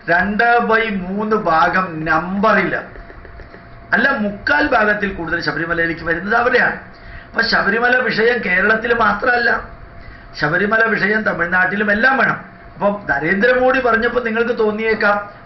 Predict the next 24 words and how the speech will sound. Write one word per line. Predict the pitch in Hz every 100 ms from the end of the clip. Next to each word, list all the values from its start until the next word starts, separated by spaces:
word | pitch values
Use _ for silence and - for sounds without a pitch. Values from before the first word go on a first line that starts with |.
| -
ബി | 190
ജെ | 208 233
പിക്കാരനെ | 233 226 214 185 -
കുറിച്ച് | 196 175 196
പറഞ്ഞു | 170 156 160
എന്ന്. | 147 143 - - - -
പക്ഷേ | 139 - 247 233 160 - -
അവിടെയുള്ള | 123 131 180 262 254 170 147 160
ശബരിമല | - 135 147 175 185
ഭക്തന്മാരെ | 175 - 202 226 247 277
കുറിച്ചാണ് | 277 226 233 156
ഞാൻ | 139
പറഞ്ഞത്. | 139 131 107 - - - - -
ഹിന്ദുവിന്റെ | - 185 214 254 262 254 247
വേദന | 208 190 214 254 214 175 - -
അവിടെയും | 156 180 214 220
ചെന്ന് | 196 170
പ്രതിഫലിപ്പിച്ചതിൽ | 160 151 160 190 190 202 - 208 240 247 - - - -
നന്ദിയാണ് | 196 190 208 202 -
പറഞ്ഞത്. | 143 - - - -
ക്ഷേത്രങ്ങൾ | - 190 190 202 180 175
പുരോഗമിക്കുന്നതിനെ | 156 165 175 185 190 190 185 185
കുറിച്ച് | 196 196 220
പറഞ്ഞു. | 214 208 233